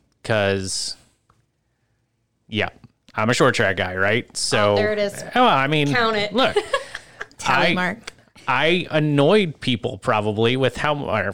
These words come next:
Speaker 1: I'm sure I do annoy people with how much I talk about short track racing. Now I'm, I'm passionate about it, but
Speaker 3: Yeah, hint your birthday gift.
Speaker 1: Exactly. Yeah, Alex was, you know, that was, that was very nice. But I want to, um, you know,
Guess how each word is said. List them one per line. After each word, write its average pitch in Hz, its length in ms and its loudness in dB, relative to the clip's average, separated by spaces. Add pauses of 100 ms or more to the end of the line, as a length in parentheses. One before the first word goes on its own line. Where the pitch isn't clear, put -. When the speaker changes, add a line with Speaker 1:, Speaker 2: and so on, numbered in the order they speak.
(100)
Speaker 1:
I'm 107 160 -2
sure 165 200 2
I 156 100 4
do 202 200 4
annoy 117 220 4
people 104 300 2
with 104 120 2
how 117 120 0
much 110 180 0
I 104 80 2
talk 101 260 2
about 101 200 2
short 101 200 -2
track 101 180 -4
racing. 104 340 -6
Now 131 320 0
I'm, 175 120 -4
I'm 190 180 -2
passionate 127 440 -2
about 95 240 -2
it, - 160 -14
but 107 280 0 (100)
Speaker 3:
Yeah, 240 140 -6 (160)
hint 269 220 -6
your 226 80 -2
birthday 208 380 -8
gift. - 400 -12 (500)
Speaker 1:
Exactly. 180 720 2
Yeah, 123 180 0
Alex 110 360 2
was, 123 300 -4
you 113 240 -6
know, 98 160 -4 (220)
that 98 160 0
was, - 120 -8
that 107 200 0
was 117 120 0
very 139 200 2
nice. - 400 -4 (220)
But 147 320 4 (200)
I 160 160 2
want 160 340 2 (120)
to, 139 520 4 (180)
um, 110 720 0 (460)
you 151 120 -2
know, 110 160 -2